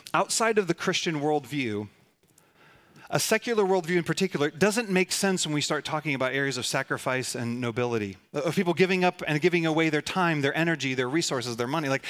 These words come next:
it doesn't make sense outside of a Christian worldview. You do know that, right? Like, like you realize that, that if you're, if you're saying, "Hey, listen, the, the, the fact is all things are random, e-, everything is primarily chaos, and we're trying to make the most of what we can do here, and it's predominantly survival of the fittest is,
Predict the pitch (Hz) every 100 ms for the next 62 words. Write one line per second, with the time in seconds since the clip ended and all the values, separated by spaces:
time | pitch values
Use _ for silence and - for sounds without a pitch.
0 | - 170 247 277 208 202 - 226 220 175
1 | 160 - 156 151 139 - 151 - 139 135
2 | 123 143 123 139 202 180 170 104 107 135
3 | - _ _ _ _ _ _ _ - 165
4 | - 180 180 196 262 226 175 190 - -
5 | 185 196 214 196 202 190 233 196 202 190
6 | - 139 170 160 180 - 151 - - 175
7 | 254 226 190 147 - - - - - 220
8 | 277 - 254 202 175 127 117 120 123 113
9 | - _ - 151 208 233 247 226 185 -
10 | 208 202 214 202 - - 170 170 170 160
11 | - 202 180 196 - 160 208 208 185 180
12 | 185 185 151 139 160 160 170 170 - 202
13 | 269 330 240 202 - 170 190 185 190 170
14 | 165 233 180 135 - 143